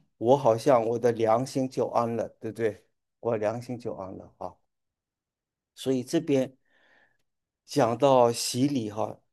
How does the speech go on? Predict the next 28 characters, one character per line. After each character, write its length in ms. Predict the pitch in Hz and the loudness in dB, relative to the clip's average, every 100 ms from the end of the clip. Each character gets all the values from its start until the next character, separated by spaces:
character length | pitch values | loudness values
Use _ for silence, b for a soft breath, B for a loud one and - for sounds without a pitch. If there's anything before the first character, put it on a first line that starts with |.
| _ _ _ | _ _ _
表 240 | 147 123 | 2 2
明 300 | 117 123 135 | 2 2 0
上 360 | 143 - 190 170 | 0 -4 -4 -4
帝 140 | 165 | -4
的 140 | 147 131 | -2 0
拯 320 | - 117 107 | 0 -4 -4
救。 200 | 107 135 | -2 0
为 140 | 151 | 0
什 160 | 185 143 | -2 -2
么？ 160 | 139 127 | -2 0
我 140 | 123 | 0
们 120 | 135 | 0
刚 160 | 147 170 | 0 0
才 80 | 170 | 0
讲 240 | 143 123 | -2 0
到 220 | 135 127 | 2 0
称 340 | 123 - 196 196 | 0 -6 -4 -4
义 160 | 202 | -4
是 140 | 165 131 | -6 -8
什 160 | 147 | -8
么 80 | 156 | -2
意 140 | 135 139 | 0 0
思 180 | - | 2
啊？ 200 | 120 95 _ _ _ _ _ _ | 0 0 _ _ _ _ _ _
称 380 | - - 226 226 | -6 0 2 0
义 200 | 220 151 | -2 -2
就 220 | 139 170 | 0 -2
是， 460 | 147 143 131 107 | -2 -4 -2 -2